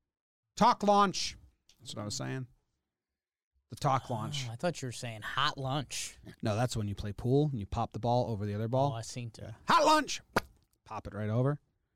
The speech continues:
Speaker 2: What were you saying about hot cheese soup?
Speaker 1: Hot cheese soup. Who hit the most home runs in Yankee spring training this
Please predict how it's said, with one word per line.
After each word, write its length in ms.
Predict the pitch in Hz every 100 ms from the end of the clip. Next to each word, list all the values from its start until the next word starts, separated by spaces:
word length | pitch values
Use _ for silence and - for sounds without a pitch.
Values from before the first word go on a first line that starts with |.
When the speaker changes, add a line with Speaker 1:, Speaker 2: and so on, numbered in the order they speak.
| _ _ _
Speaker 2:
What 120 | 170 226
were 60 |
you 80 | 285
saying 260 | - 247 226
about 220 | 180 123
hot 260 | - 160 -
cheese 340 | - 170 156
soup? 460 | - - 185 220 - - _ _ _ _ _ _
Speaker 1:
Hot 360 | - - - - -
cheese 420 | - 175 185 185
soup. 500 | - - 170 196 - - - _ _ _ _
Who 120 | - 170
hit 100 | 160
the 40 |
most 220 | 160 151
home 160 | 151 131
runs 200 | 131 117
in 60 | 120
Yankee 240 | 117 107
spring 220 | - 120
training 440 | - 113 107 101 120 _
this 600 | 101 98 117 - - -